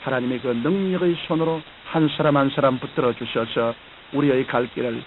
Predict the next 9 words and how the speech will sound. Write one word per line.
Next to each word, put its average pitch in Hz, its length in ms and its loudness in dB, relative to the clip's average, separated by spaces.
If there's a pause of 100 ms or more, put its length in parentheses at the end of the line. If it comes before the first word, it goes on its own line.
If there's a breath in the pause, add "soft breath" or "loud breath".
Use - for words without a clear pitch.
(160)
밝히 214 520 -2 (120)
인도하여 117 720 0
주시옵시고 117 720 -8 (380)
복을 165 260 2
나려 156 360 2
주옵소서. - 640 -6 (580)
예수님 127 380 0
이름으로 120 380 -2
기도드리옵나이다. - 840 -8